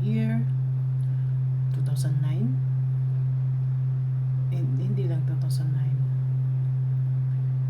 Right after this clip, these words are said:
So, ayan. Tanggalan sa trabaho. Tapos, nag-abroad ulit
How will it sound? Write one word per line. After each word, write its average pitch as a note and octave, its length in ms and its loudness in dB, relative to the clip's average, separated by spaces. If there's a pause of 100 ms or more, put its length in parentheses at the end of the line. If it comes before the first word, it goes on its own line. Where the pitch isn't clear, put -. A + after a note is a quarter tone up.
(340)
So, C3 400 0
ayan. C3 400 0 (640)
Tanggalan C3 320 0
sa - 160 0
trabaho. C3 640 -2 (1040)
Tapos, - 320 0
nag-abroad - 480 0
ulit - 240 0